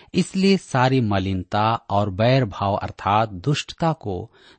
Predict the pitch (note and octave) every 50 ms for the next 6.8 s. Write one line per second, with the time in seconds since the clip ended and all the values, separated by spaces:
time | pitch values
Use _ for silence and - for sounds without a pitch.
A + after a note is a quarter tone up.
0 | _ C3+ C3 C3 F3+ G3 G#3+ G#3+ - - B2 G#2 F#2 - - - G2 G#2+ B2+ C#3+
1 | - - - _ - E3 E3+ - - C#3 B2 D3 D3+ - - - F#3 F#3 F3+ D#3+
2 | - - C3+ C3+ C#3 C#3+ C3+ A#2 A2+ G#2+ A2 G#2+ A2+ B2+ C3+ C3 - - D3 C#3+
3 | - - - A#2+ G#2+ - - G#2+ G#2 A#2+ A2+ - - - F2+ F#2 F#2 F2+ E2 E2+
4 | F2 F2+ - _ _ _ _ _ _ - - _ - C3+ C3 E3+ F3 E3+ C#3 -
5 | - - C#3 C3 B2 D3 D3 B2 G2+ F#2 F#2 F#2+ A#2+ D#3+ - - _ _ _ -
6 | G#2+ G#2 B2+ C#3+ D#3 D#3 C#3 A#2+ F#2+ F#2+ F#2+ F2+ F#2 G#2+ C3+ E3